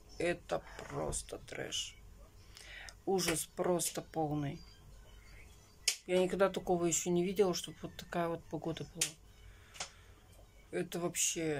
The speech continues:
это, знаете, как весной. Вот начинает снег таять, лужи, слякоть. Вот у нас щас такая ерунда. Хотя сегодня первый день зимы. Ну, у нас всё наоборот.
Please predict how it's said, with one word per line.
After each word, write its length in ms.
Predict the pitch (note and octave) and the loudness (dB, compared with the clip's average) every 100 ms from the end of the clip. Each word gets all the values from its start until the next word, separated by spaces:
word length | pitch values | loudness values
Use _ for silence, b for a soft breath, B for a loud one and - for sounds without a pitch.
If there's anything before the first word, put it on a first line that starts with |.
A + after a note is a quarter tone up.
| C#3 | -2
это, 200 | D#3 G3 | -2 6
знаете, 300 | G#3 A3+ A3 | 10 10 8
как 240 | G3+ F3 | -2 0
весной. 400 | F#3 F#3+ - G3+ | 2 2 6 8
Вот 200 | E3+ E3+ | 8 6
начинает 520 | F3+ F3 - B3 C4+ A#3 | 4 4 6 8 8 6
снег 260 | G#3 F#3 | 6 4
таять, 480 | - F3+ E3 D#3 D#3 | 8 8 10 8 4
лужи, 420 | F#3+ G3 F3 F3 | 6 6 6 4
слякоть. 600 | D#3 - F#3+ F3 E3+ C#3+ | 4 8 10 10 8 -2
Вот 240 | D3+ F3 F3+ | 0 2 4
у 60 | |
нас 220 | F3 E3+ | 6 6
щас 300 | E3 - D3+ | 4 2 2
такая 340 | - - - D3 | 0 -6 -4 -2
ерунда. 360 | D3 D3 D3 | -2 -2 -2
Хотя 400 | D3 F3+ D#3 F3 | 2 4 6 6
сегодня 360 | E3+ F3+ E3+ F#3+ | 6 6 4 2
первый 380 | F#3 F3 E3+ E3+ | 2 4 4 2
день 240 | F3+ F3+ | 2 0
зимы. 440 | F3 F#3 G#3+ A#3+ A3+ - B B B B B B B B B B B B - - - | 0 0 0 0 -4 -12 B B B B B B B B B B B B -20 -4 4
Ну, 120 | D4 | 6
у 80 | A#3 | 6
нас 140 | G#3+ | 2
всё 160 | - F#3+ | 0 0
наоборот. 500 | F#3 F3 F3 C#3 | 0 -2 -2 -4